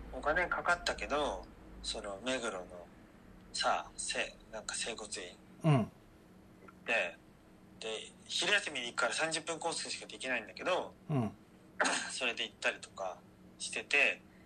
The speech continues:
Speaker 1: ちょっとずつだんだん疲れが取れてきたような気がしたから、
Speaker 2: うん。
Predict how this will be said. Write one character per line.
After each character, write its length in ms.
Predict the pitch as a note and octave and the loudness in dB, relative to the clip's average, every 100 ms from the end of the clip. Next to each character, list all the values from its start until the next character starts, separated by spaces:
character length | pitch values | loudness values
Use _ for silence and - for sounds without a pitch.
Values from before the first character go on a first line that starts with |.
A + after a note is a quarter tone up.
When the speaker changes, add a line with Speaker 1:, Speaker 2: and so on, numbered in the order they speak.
| - - - - - - - | -20 -20 -20 -20 -20 -12 -4
Speaker 1:
ち 120 | F#3 | -2
ょ 20 | |
っ 40 | |
と 80 | F3+ | 0
ず 200 | G#3 F#3+ | 0 0
つ 40 | D#3 | 4
だ 120 | D3+ | 6
ん 20 | |
だ 80 | D#3+ | 6
ん 100 | D#3 - | 2 -4
疲 240 | - G3+ | 2 4
れ 60 | F#3 | 6
が 120 | D#3+ | 4
取 140 | - | 6
れ 80 | E3+ | 4
て 100 | D3+ - - - - - - - - - | 4 0 -6 -20 -20 -20 -20 -20 -20 -8
き 120 | - - | -2 6
た 120 | C#3 | 8
よ 120 | C#3+ | 8
う 20 | |
な 80 | C3+ | 4
気 200 | - C3+ | 0 2
が 100 | D3 | 2
し 100 | - | 2
た 120 | - D#3+ | -2 -2
か 160 | G2 | 0
ら、 380 | G2 G#2 F2+ - - | 6 6 6 2 4
Speaker 2:
う 60 | D3 | 6
ん。 200 | A#2+ | 6